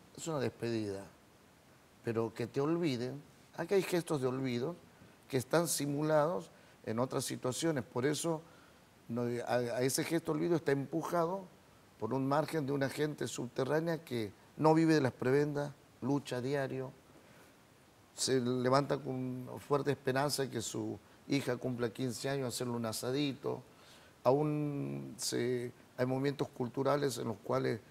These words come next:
siguen luchando, pero no una palabra luchar de tirar piedras, sino se están luchando desde la dignidad.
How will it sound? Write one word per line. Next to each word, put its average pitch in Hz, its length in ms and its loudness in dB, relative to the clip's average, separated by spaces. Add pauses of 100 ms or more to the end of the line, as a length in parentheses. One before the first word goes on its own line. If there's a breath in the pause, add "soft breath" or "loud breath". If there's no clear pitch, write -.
(220 loud breath)
siguen 135 400 2
luchando, 147 600 2
pero 139 180 -4
no 202 60 0
una 220 180 -2
palabra 131 240 0
luchar 120 460 0
de 123 100 0
tirar 110 300 -4
piedras, 113 460 -4
sino 185 220 -6
se 185 80 -10
están 156 200 -4
luchando 160 420 -4
desde 107 240 -2
la 101 140 -4
dignidad. 117 580 -2